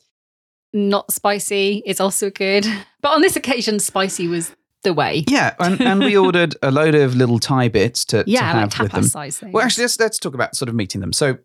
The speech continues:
Speaker 2: first
Speaker 1: Mm.
Speaker 2: impressions, we get th-, we get to the restaurant. They're already there.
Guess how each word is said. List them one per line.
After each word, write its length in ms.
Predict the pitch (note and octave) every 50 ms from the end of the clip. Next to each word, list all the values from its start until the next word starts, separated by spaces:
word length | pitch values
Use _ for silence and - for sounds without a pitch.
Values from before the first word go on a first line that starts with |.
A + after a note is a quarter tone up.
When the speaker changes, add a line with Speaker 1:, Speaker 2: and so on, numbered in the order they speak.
| _ D4
Speaker 2:
first 180 | D4 D4 A#3+ G3
Speaker 1:
Mm. 40 |
Speaker 2:
impressions, 400 | D3+ C#3 A2+ F#2 - G#2 F#2+ F#2
we 80 | A2+ A2+
get 260 | F#2+ - E3+ - -
th-, 100 | - -
we 80 | D3+ C3+
get 120 | B2+ - -
to 40 |
the 80 | - C3
restaurant. 260 | A#2 A2+ - A#2 -
They're 160 | C3+ D#3 F3
already 220 | F3 E3+ D#3+ D3 C#3
there. 340 | A#2 G#2 G2+ A#2+ C#3+ C#3+